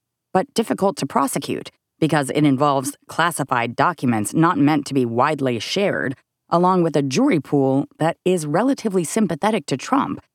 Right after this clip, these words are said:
and a judge who has already contorted the law in Trump's favor.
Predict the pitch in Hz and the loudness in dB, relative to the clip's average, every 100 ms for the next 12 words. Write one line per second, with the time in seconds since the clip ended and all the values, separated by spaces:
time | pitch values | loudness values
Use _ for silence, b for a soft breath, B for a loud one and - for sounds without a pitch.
0 | _ _ 147 151 123 170 151 135 135 - | _ _ 2 2 2 2 2 0 -2 2
1 | 147 143 151 127 - 135 - - 202 160 | 2 2 2 0 0 0 0 0 2 2
2 | 123 120 120 175 147 117 139 127 - - | 0 0 2 2 2 0 0 -2 0 0
3 | 143 - _ - 170 156 - | 0 -4 _ -4 -4 -4 -10